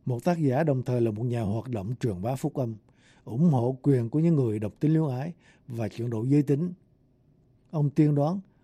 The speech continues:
là những người bảo thủ có thể thành công ngắn hạn trong việc thông qua các đạo luật kỳ thị. Ông nói, đứng về mặt chính trị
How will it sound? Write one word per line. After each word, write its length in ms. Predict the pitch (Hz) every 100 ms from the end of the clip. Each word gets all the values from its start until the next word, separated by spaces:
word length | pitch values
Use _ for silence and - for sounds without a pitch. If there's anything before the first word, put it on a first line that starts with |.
| _ -
là 120 | 135
những 160 | 156
người 140 | 156 131
bảo 220 | 110 143
thủ 180 | 123 123
có 100 | 170
thể 200 | 127 139
thành 240 | - 104 92
công 240 | 127 127
ngắn 140 | 139 151
hạn 300 | 117 90 98 _ _ _ -
trong 120 | 156
việc 240 | 127 113
thông 240 | 147 139 123
qua 160 | 135 127
các 160 | 156
đạo 180 | 120 98
luật 180 | 101 98 -
kỳ 100 | 117
thị. 300 | 92 95 92 - _ _ -
Ông 180 | 135
nói, 240 | 139 156 180
đứng 260 | 180 165 208
về 100 | 139
mặt 180 | 117 95 _
chính 140 | 175 160
trị 240 | 113 92